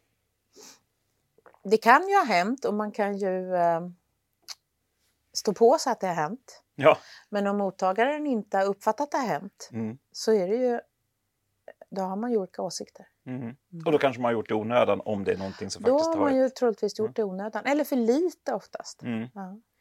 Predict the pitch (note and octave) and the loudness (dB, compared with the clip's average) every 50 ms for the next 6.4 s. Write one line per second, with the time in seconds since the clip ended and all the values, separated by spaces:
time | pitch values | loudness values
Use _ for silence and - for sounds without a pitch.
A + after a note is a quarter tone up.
0 | _ _ - - - C#3+ C#3 - C#3 B2 - B2+ A#2 G2+ G2+ F#2+ - - G2+ F#2 | _ _ -10 -2 0 0 2 4 2 2 2 0 -2 -2 -2 -2 -2 -4 -6 -6
1 | A2 A2+ A2 G2 - - A2+ G#2+ - G2+ F2 - - G#2 - - - G3+ - - | -4 -4 -4 -4 -4 -6 -10 -8 -8 -10 -10 -10 -12 -14 -14 -12 -10 -10 -4 2
2 | - G#3 G#3 - G#3 - G#3+ - C4+ C4 B3 B3+ - - D4+ D4+ C#4+ B3+ F#3+ - | 4 4 4 4 0 -4 0 2 4 4 6 4 2 2 2 4 4 4 2 2
3 | D3+ - A#2+ A2 - - - - F3 G3+ G#3 A3+ B3 B3 C4+ C4+ C4+ B3+ B3 B3 | 0 0 2 2 0 0 -2 -2 0 2 2 2 2 2 0 0 0 2 4 4
4 | G#3+ G3 G3 G3+ G#3 G#3+ G#3 - - G3 F#3+ F3 E3+ E3+ F3 F3 E3+ E3+ E3+ E3+ | 4 2 2 0 0 0 0 -2 -4 -4 -2 -2 0 -2 -2 -4 -6 -8 -8 -8
5 | E3 E3 D#3+ E3 E3 D#3+ D#3+ - - E3 - - A#3 A3+ G#3 F3+ D3+ D3 - - | -8 -6 -6 -6 -8 -8 -10 -12 -14 -12 -6 -4 -4 -4 -4 -6 -6 -6 -6 -6
6 | D#3+ - - D#3 D#3 D#3 E3 | -6 -6 -8 -8 -8 -8 -8